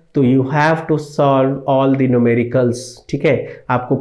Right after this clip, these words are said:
previous year के सारे question solve करने हैं और मैं तो यहाँ पे आपको solve करा भी रहा हूँ previous year सारे question, ठीक है। इसके अलावा भी मैं जो questions आपको बताता हूँ उसको भी आपको क्या करना है, solve करना है। Clear है? तो basically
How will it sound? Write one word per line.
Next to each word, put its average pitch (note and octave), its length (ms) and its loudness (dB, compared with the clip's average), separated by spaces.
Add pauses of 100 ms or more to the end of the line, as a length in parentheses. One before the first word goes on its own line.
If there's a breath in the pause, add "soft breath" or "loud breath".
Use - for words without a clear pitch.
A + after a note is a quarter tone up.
previous D3 500 2
year C#3+ 180 2
के D3 80 0
सारे C#3 280 2
question C#3+ 420 0
solve C#3+ 320 -2
करने C#3+ 280 2
हैं D3+ 120 2
और C3+ 120 0
मैं A#2+ 420 0
तो C#3+ 80 0
यहाँ C#3 160 2
पे C#3+ 100 0
आपको C#3 200 0
solve C#3+ 320 0
करा C3+ 220 2
भी D#3 120 2
रहा C#3+ 120 2
हूँ C3 100 -4 (140)
previous C#3 340 0
year C3 100 0
सारे C3 260 -4
question, C#3+ 320 -2 (680 loud breath)
ठीक F#3+ 140 -2
है। - 60 -2
इसके F#3 380 0
अलावा C3 400 4
भी A3 140 4
मैं G3 200 4
जो E3 160 2
questions E3 480 0
आपको D3 280 0
बताता C3 400 0
हूँ D#3+ 220 0
उसको E3 320 0
भी E3 140 2
आपको D3+ 300 -2
क्या C#3+ 200 0
करना C#3 320 0
है, D3 160 0
solve A#2 400 -2
करना G#2+ 340 -10
है। - 260 -16
Clear D3 280 2
है? F#3+ 100 0 (500 loud breath)
तो B2+ 80 0
basically F3 720 2